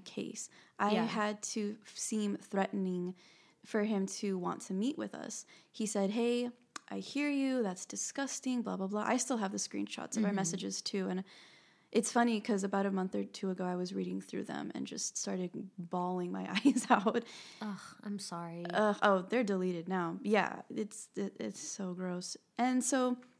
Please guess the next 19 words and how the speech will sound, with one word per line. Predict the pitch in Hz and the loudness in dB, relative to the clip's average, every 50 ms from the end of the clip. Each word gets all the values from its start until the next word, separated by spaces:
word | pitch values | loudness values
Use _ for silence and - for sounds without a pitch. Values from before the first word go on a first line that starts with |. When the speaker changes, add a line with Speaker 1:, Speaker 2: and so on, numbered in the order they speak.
| - _ _ - | -20 _ _ -6
Speaker 1:
we | 247 | -2
get | 226 285 320 330 - | 0 0 -2 -2 -2
there. | - 208 196 196 196 208 233 247 - _ _ | 0 0 2 2 0 0 -2 -6 -8 _ _
We're | - 214 208 | 0 2 4
all | 208 220 240 247 262 254 | 4 4 4 4 2 2
waiting | 240 247 254 262 262 254 233 | 2 2 2 4 2 2 2
there | 220 202 196 190 196 | 2 2 4 2 2
for | 202 - 220 208 | 2 0 0 0
management | 196 196 208 220 220 220 202 - | 2 2 0 0 -2 -4 -4 -4
to | 202 | -6
show | - - 202 185 180 | -4 -2 -2 0 0
up. | 180 185 - 220 | 0 -2 -2 -4
No | 202 196 196 202 240 | -2 0 2 2 2
one | 285 285 262 | 2 2 2
shows | - - 208 196 185 175 | 2 0 0 0 0 0
up. | 180 180 180 | -2 -2 -2
There's | - 196 196 202 | -2 -2 -2 -2
no | 202 202 190 190 214 | 0 2 2 2 2
managers. | 226 196 180 175 175 180 175 170 170 180 185 - | 2 0 0 -2 -2 -2 -2 -2 -2 -2 -4 -6